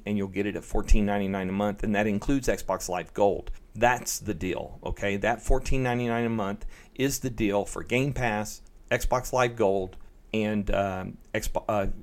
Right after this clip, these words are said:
Game Pass Ultimate, so that covers P C and console. Oh, well, by the way, it also covers xCloud, which becomes available on the service this week. The other big announcement they made was that E A Play is going to become part of Xbox Game Pass at no additional cost.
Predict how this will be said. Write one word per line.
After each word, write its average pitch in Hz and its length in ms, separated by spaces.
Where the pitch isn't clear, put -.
Game 117 200
Pass 107 240
Ultimate, 104 420
so 113 120
that 101 140
covers 98 260
P - 200
C 95 240
and 95 120
console. - 480
Oh, 127 160
well, 120 100
by 117 140
the 101 80
way, 110 180
it 98 80
also 104 240
covers 101 340
xCloud, 92 680
which - 200
becomes 107 360
available 101 460
on 95 100
the 92 60
service 92 480
this 104 260
week. - 280
The 117 120
other 147 160
big 170 220
announcement 107 540
they 104 140
made 101 380
was 120 200
that 117 280
E 135 220
A 131 140
Play 120 680
is 113 140
going 117 320
to 117 40
become 110 360
part 151 300
of 147 80
Xbox 110 460
Game 98 200
Pass 101 260
at - 120
no 120 220
additional 104 460
cost. 127 500